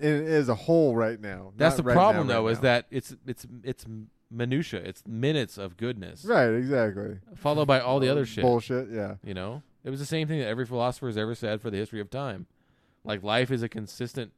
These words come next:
Speaker 2: shithole with
Speaker 1: I
Speaker 2: lots of good little, it's
Speaker 1: I haven't heard that
Speaker 2: life is
Speaker 1: before.
Speaker 2: g-, life
Speaker 1: I haven't
Speaker 2: is
Speaker 1: heard that from a
Speaker 2: No, no, no, no, no.
Speaker 1: philosopher.
Speaker 2: All, every, every, every single
Speaker 1: The,
Speaker 2: one.
Speaker 1: I haven't heard that exact quote.
Speaker 2: Yeah. Yeah, <laughs> you,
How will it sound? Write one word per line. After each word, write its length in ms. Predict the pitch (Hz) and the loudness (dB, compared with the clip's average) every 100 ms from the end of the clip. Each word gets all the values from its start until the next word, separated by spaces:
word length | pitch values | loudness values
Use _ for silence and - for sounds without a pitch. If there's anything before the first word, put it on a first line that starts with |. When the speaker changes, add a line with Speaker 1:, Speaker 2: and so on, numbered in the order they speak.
| - | -20
Speaker 2:
shithole 600 | - 160 131 101 90 107 _ _ _ _ _ - | -10 -10 -8 -10 -10 -12 _ _ _ _ _ -10
with 160 | 101 | -8
Speaker 1:
I 40 | 104 | -4
Speaker 2:
lots 280 | 104 113 | -2 -2
of 180 | 117 92 | -6 -6
good 220 | - 117 | -4 -2
little, 180 | 113 117 - | -2 -6 -6
it's 160 | 131 | -4
Speaker 1:
I 80 | 165 | 2
haven't 240 | 349 359 294 | 2 2 2
heard 220 | 254 247 | 2 4
that 80 | 156 | 6
Speaker 2:
life 240 | 233 - | 6 6
is 80 | - | 4
Speaker 1:
before. 140 | 127 117 | 4 2
Speaker 2:
g-, 80 | 165 | 2
life 200 | 147 214 | 6 8
Speaker 1:
I 60 | 381 | 8
haven't 160 | 403 | 8
Speaker 2:
is 60 | 302 | 8
Speaker 1:
heard 100 | 277 | 8
that 140 | 180 | 6
from 140 | 180 170 | 4 0
a 140 | 131 | 2
Speaker 2:
No, 60 | 135 | 6
no, 0 | |
no, 160 | 143 | 8
no, 100 | 151 202 | 8 8
no. 100 | 156 | 6
Speaker 1:
philosopher. 220 | 120 101 - - | 6 4 -6 0
Speaker 2:
All, 260 | 147 147 | 2 2
every, 300 | 120 135 123 | 2 0 2
every, 260 | 117 117 117 | 2 2 0
every 140 | 117 | -2
single 240 | 117 120 165 | 0 6 8
Speaker 1:
The, 200 | 160 113 | 8 6
Speaker 2:
one. 180 | 131 156 | -6 2
Speaker 1:
I 100 | 165 | 4
haven't 240 | 214 214 | 6 4
heard 180 | 196 220 | 4 6
that 160 | 160 139 | 6 6
exact 340 | 131 131 123 | 4 2 2
quote. 160 | 147 123 | 4 4
Speaker 2:
Yeah. 160 | 101 - 131 - _ _ _ 139 | 4 -4 -16 -20 _ _ _ 2
Yeah, 220 | 139 175 | 2 2
<laughs> 40 | - | -4
you, 180 | 170 | 2